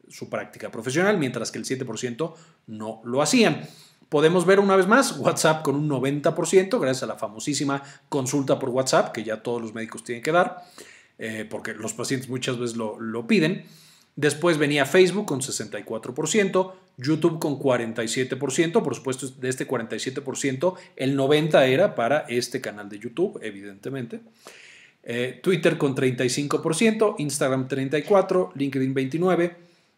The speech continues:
eh, Pinterest dieciocho, Slideshare doce, Waze doce, está muy importante, yo siempre la uso,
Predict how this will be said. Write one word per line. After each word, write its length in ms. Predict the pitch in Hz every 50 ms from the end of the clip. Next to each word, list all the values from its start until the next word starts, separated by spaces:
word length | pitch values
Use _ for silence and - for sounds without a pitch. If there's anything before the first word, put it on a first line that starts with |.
| _ -
eh, 420 | 117 117 120 123 127 123 - 131 127
Pinterest 540 | 147 143 139 135 135 135 131 131 - - -
dieciocho, 760 | 123 131 131 131 127 - 196 190 180 185 - 180 185 180
Slideshare 840 | 180 - - - 131 131 131 131 131 - - 139 135 135 135 - - 123
doce, 540 | 120 160 185 180 180 - 156 160 165 - 123
Waze 280 | 113 117 117 113 113 117
doce, 400 | 156 170 160 - - 160 175 175 156
está 340 | 110 104 - 110 101 101 - _ -
muy 120 | 113 117 113
importante, 420 | 113 98 107 113 127 123 120 107
yo 100 | 104 104
siempre 220 | - - 101 101
la 80 | 104 113
uso, 220 | 123 120 127 127